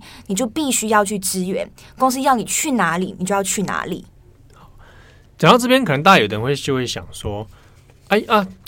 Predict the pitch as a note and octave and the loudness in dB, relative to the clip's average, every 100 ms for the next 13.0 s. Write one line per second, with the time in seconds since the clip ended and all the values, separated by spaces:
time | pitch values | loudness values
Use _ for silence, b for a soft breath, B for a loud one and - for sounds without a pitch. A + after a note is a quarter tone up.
0 | - - - _ - - - A3 G3 G#3 | -12 -14 -20 _ -20 -8 -2 0 2 4
1 | G3+ F#3+ A2+ F#2 F#2+ G3 - F#3 C#3 G#2 | 4 2 -2 -4 -6 -4 0 0 0 -2
2 | - G#2+ G#2 - A3 F3+ A#2 G#2 G#2 G2 | -4 -4 -8 2 4 4 0 -6 -8 -8
3 | - A#2+ C#3 - G#3+ D#3 B B B B | -6 -4 -4 -2 0 -2 B B B B
4 | - B3 E3 C3+ D#3 D3+ C#3+ C3+ - C3 | 0 2 2 2 2 2 -2 -4 -6 -4
5 | B2 A2 G2 F#2 F2+ F#2 G#2 F#2 b b | -2 -4 -4 -8 -10 -8 -8 -10 b b
6 | b b - - F#2+ F#2+ A2 D3+ E3 E3+ | b b -10 -6 -4 -4 -4 -2 -2 2
7 | E3+ C#3 C3 C3 b b b b - A2 | 2 2 -2 -8 b b b b -4 -4
8 | F#2 - - _ _ E3+ D3+ F3+ G#3+ G3 | -4 -12 -20 _ _ 4 4 6 4 6
9 | F#3 F3 G3+ D#3 - G#2+ F#2 F#2+ B2 A#2+ | 6 6 6 4 2 -4 -6 -6 -6 -6
10 | B2+ B2 D3+ - F3 A3+ E3 G3 A#2+ G#2+ | -8 -10 -10 -8 -4 -2 0 0 0 -2
11 | G#2 A#2+ D3 A2+ A2+ b b b - G3 | -6 -4 -2 -2 -6 b b b -4 -2
12 | D#3 F3+ G3 G3+ F#3+ B2+ D3+ F#3 C#3 G2+ | 0 2 2 2 0 -4 -4 -2 -2 -4